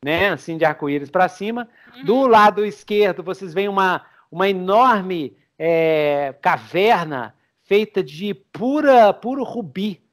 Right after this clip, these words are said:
Speaker 1: uma caverna
Speaker 2: Uhum.
Speaker 1: feita de puro rubi, assim, do lado, né? E do outro lado, vocês veem uma, tem uma, uma ribanceira e um rio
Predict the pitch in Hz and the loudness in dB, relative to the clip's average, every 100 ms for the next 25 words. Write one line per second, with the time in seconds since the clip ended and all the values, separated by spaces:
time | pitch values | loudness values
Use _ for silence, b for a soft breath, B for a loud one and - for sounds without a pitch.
0 | _ 175 175 - 170 135 214 202 190 - | _ -12 -8 -6 -6 0 2 2 -2 -4
1 | 214 220 - 160 - 233 247 233 240 180 | -2 -2 -4 -10 -12 -10 -8 -8 -10 -12
2 | 131 180 226 190 - 196 190 214 180 175 | -10 -6 0 0 -2 -10 -2 2 4 4
3 | 202 247 b b _ 160 196 226 b b | 0 -6 b b _ -6 -4 -6 b b
4 | - 233 214 247 240 320 - 233 180 202 | -8 -6 2 4 6 4 -2 2 4 4
5 | 202 160 - _ _ 160 175 233 160 131 | 2 -4 -10 _ _ -10 -2 -2 -2 -2
6 | 196 233 233 151 - _ - 180 202 214 | 0 0 0 -8 -16 _ -12 -10 -2 2
7 | 208 202 196 190 190 196 - - 202 214 | 4 4 2 0 -8 -16 -8 -2 -2 -2
8 | 202 196 190 185 175 156 196 202 220 - | 0 2 0 -2 -4 -4 0 2 2 -2
9 | - 214 233 262 285 - _ _ - 185 | -6 2 2 2 -2 -8 _ _ -12 -6
10 | 226 247 220 214 214 - 160 262 247 156 | -4 -4 -4 -6 -6 -6 -2 -2 0 -4
11 | 117 | -8